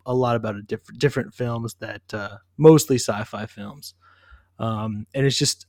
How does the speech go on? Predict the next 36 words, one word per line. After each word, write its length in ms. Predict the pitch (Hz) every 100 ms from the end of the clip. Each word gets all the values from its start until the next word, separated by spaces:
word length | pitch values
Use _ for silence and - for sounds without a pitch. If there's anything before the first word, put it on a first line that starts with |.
| -
I 160 | 143
thought 180 | 147 175
it 40 | 147
was 140 | 143
hilarious 560 | 131 127 131 131 127 -
then. 540 | 127 120 120 123 120 -
I 60 | 127
watched 280 | 120 127 123
it 60 |
a 60 | 127
million 380 | 123 131 127 120
times 480 | 127 117 117 120
'cause 200 | - 123
it's, 200 | 117 -
like, 340 | 117 110 101 - _ _ _
I 40 | _ _ - -
think 120 | 254
it's 100 | -
technically 400 | 180 165 160 160
rated 300 | 147 135 -
P 200 | - 143
G, 440 | 107 110 123 165 - _ _ _ _ -
uh, 260 | 117 110 110
'cause 200 | - 120
this 100 | 127
is, 140 | 127
like, 160 | 120 113
not 240 | 123 120 -
too 260 | - 127
long 320 | 123 131 131
after 220 | 123 - 120
they 100 | 117
created 400 | - 113 117 -
P 120 | 120
G 140 | 113
thirteen. 720 | 117 117 110 - 120 131 139